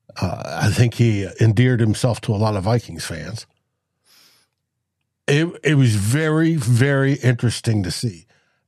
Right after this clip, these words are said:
And almost all of them, to a T, that interviewed with the Vikings talked about, "Well, what would you like about the Vikings?" And it was all throwing to J J. "Well, I wanna throw to J J."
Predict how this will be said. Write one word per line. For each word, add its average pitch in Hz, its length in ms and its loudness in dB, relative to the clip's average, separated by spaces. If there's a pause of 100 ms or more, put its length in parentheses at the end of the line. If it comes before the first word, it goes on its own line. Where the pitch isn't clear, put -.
And 131 420 0
almost 185 600 0 (180)
all 170 300 4
of 117 160 2
them, 82 260 -8 (320)
to 220 220 -2
a 135 80 0
T, - 580 -4 (1300)
that - 580 -2
interviewed 143 480 2
with 131 140 0
the 135 60 2
Vikings 113 540 -4 (560)
talked 131 280 -2
about, 110 380 -2 (200)
"Well, 123 180 4
what 160 220 0
would 156 200 0
you 156 100 2
like 151 260 0
about 139 240 0
the 110 60 -2
Vikings?" 87 480 -10 (420)
And 107 100 4
it 110 60 4
was 104 180 2
all 123 320 -2
throwing 127 600 0
to 147 100 2
J 117 300 0
J. 87 320 -8 (1160)
"Well, 101 220 2
I 156 60 2
wanna 156 320 0
throw 143 240 2
to 143 100 2
J 117 280 0
J." 85 320 -10